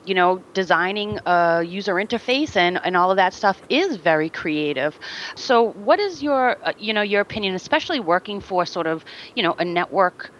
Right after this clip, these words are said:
company that is very engineering? What do you take about that?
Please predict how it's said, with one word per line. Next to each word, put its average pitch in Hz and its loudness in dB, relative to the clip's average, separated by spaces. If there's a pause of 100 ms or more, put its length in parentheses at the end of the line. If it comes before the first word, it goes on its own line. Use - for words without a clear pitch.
(240)
company 196 0
that 165 2
is 170 0
very 175 -2
engineering? 170 -2 (300)
What 247 4
do 320 0
you 320 0
take - -12
about 143 -4
that? 123 -4